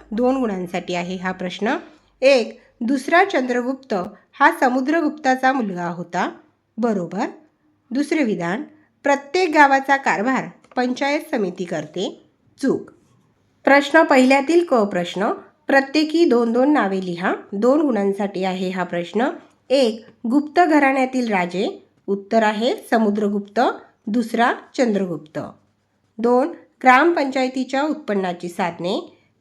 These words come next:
घरपट्टी, पाणीपट्टी, यात्रा कर, आठवडे बाजारावरील कर. कोणतेही दोन नावे तुम्ही लिहायची आहेत. प्रश्न दुसरा,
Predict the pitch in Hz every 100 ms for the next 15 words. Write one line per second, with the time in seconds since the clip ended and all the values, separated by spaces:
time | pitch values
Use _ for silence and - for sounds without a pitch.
0 | - 240 240 226 202 - 208 208 208 196
1 | 214 226 208 - 202 202 196 185 214 240
2 | 233 190 185 202 - 214 226 277 302 247
3 | 202 190 190 190 240 302 247 175 151 -
4 | _ _ _ _ - 226 208 220 254 214
5 | 202 185 175 175 180 339 247 208 151 156
6 | 160 160 262 330 - _ _ - 240 226
7 | 226 196 175 - 175